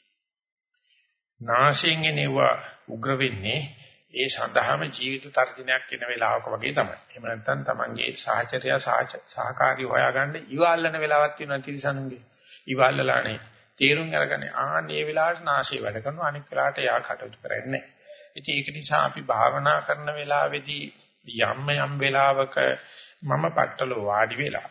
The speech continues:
ඉන්න ඒ පට්ටලේ ඒ සමතුලිත භාවයේ එහි, අ, ලීච්ඡ ගතිය දිහා බලාගෙන ඉන්නවා කියනකොට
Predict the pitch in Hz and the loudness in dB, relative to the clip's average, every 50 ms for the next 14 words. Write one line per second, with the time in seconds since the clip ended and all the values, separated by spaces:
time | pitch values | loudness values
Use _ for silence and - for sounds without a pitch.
0 | - _ _ _ _ _ _ _ _ _ _ - 123 127 127 156 156 147 139 131 | -16 _ _ _ _ _ _ _ _ _ _ -10 -8 -6 -4 -2 0 2 2 4
1 | 135 135 - - 120 - - - - 127 110 101 107 107 - - - 131 135 135 | 2 2 2 2 2 2 2 -2 -6 -4 -4 -4 -4 -8 -8 -10 -8 -4 -4 -2
2 | 135 131 - 123 117 - 131 - - 123 120 113 - 131 110 107 110 107 117 113 | -2 -2 -2 -2 -2 -2 -6 -10 -10 -12 -10 -10 -8 -6 -4 -2 0 2 2 0
3 | 107 104 101 98 - - - - 139 135 127 - - - - - - - - - | 0 -4 -12 -16 -16 -16 -10 -4 -2 -2 -2 -2 -6 -10 -18 -20 -20 -20 -20 -20
4 | - _ - - 104 104 107 123 120 - - - - - - _ 135 127 139 147 | -20 _ -8 -6 -6 -4 -4 -4 -6 -6 -6 -8 -10 -16 -20 _ -8 -4 -2 0
5 | 151 156 165 160 160 160 147 139 135 131 - 131 127 - 139 127 123 135 - - | 0 0 -2 -2 -2 0 0 2 0 0 0 -4 -6 -6 -6 -4 -2 -2 0 0
6 | 113 117 117 117 120 120 120 117 - - - - - 123 120 117 117 117 117 110 | 2 2 4 4 4 2 0 -2 -8 -12 -16 -10 -8 -4 -4 -2 -2 -2 -2 -2
7 | - - 120 110 113 113 147 165 160 | -4 -4 -6 -6 -2 0 0 0 0